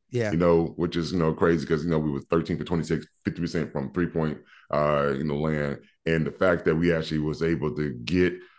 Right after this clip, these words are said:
Speaker 2: the ball inside that little mid-range free throw area and kick it out,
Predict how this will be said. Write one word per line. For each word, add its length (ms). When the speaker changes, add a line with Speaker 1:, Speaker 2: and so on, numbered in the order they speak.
Speaker 2:
the 60
ball 640
inside 600
that 120
little 180
mid-range 640
free 140
throw 120
area 360
and 200
kick 160
it 100
out, 360